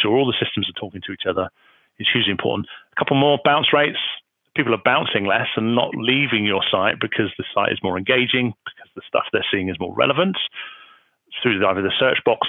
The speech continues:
and or through the navigation. Um, then that's another good, good metric to be checking is your bounce rate. And then obviously overall revenue from, from your site. Is that increasing by having good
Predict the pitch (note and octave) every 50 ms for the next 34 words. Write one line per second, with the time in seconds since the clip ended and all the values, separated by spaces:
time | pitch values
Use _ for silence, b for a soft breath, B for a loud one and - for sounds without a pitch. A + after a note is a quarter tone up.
0 | - - - B2 B2 A#2+ A#2+ - - A#2 A2 G#2+ - - A#2 G#2+ G2 G2+ G2+ G2+
1 | F#2+ G2+ F#2+ A#2+ C#3 - - - C#3 C3+ C#3 B2+ - - - G2+ G2+ G2+ G2+ G2+
2 | G2+ G2 G2 F#2+ - - G#2 G2 G2+ G#2+ G2+ - G2 G2 G#2+ A2 A#2+ A2+ G#2 G2+
3 | - - G#2 F#2 - _ _ _ - - A2 G#2+ A2 A2 - - - - - -
4 | - G#2+ G2 - G2 - - B2 - - - A2 - - - - - - - A#2+
5 | - - - - A#2 - - - B B B B B B B B - B2+ B2+ B2
6 | A#2+ A2 G2 - - - - A2 G2 G2 F#2+ G2 F#2+ F2 F#2+ F#2 F#2 F2+ F2+ F#2+
7 | F#2 F#2 F#2 F2+ F#2 F#2+ F#2 F#2 F2+ - - G2+ F#2 F#2 F#2 F#2 F#2 F2+ F2 -
8 | - - G2+ F#2+ F#2 F2+ F2+ - - G2+ F#2 F2+ F#2+ - - B B B B B
9 | B B - G#2 A#2 G#2 B2 A2 - - - - - - A2 G2 F#2 - - F#2+
10 | F#2+ F#2+ F#2+ F#2+ F#2+ F#2+ F#2+ - F#2 F#2 - F#2+ G2+ -